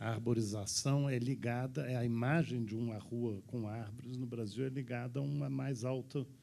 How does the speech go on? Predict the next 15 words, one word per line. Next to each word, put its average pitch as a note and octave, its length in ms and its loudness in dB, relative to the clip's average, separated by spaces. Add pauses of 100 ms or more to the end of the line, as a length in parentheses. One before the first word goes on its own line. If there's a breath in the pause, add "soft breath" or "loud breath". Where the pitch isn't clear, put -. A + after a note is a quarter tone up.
(280 loud breath)
nível A#2+ 540 4 (140)
social, C3 520 -2
ou A#2+ 80 0
seja, A#2+ 340 0
uma C3 380 2
das B2 280 0
coisas, C#3 500 0 (460 loud breath)
ah, A#2+ 260 -2
muito C3 260 8
simples C#3 280 -2
de - 60 -4
se - 140 -2
fazer, B2+ 680 -2
e, B2 340 -2
e, A2+ 400 -4